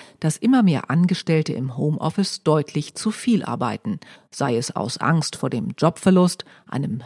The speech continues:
merkwürdigen, schlechten Gewissen, weil es schlicht zu viel zu tun gibt oder weil sie einfach nicht abschalten können. Müssen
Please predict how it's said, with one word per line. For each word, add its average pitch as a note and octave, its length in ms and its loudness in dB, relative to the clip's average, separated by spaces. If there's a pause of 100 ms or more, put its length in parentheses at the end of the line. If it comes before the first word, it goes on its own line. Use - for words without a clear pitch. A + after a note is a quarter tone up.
merkwürdigen, D#3+ 720 0
schlechten D3 500 -2
Gewissen, F3 640 4
weil A2+ 160 -2
es - 180 -4
schlicht - 320 2
zu - 300 0
viel E3 240 2
zu E3+ 100 -2
tun A3 260 6
gibt A3+ 240 4 (360)
oder B3 260 4
weil A#3+ 160 2
sie B3+ 220 -2
einfach C3+ 400 -2
nicht - 280 -2
abschalten C#3+ 540 -2
können. F#3 320 -4 (1040)
Müssen A3+ 320 4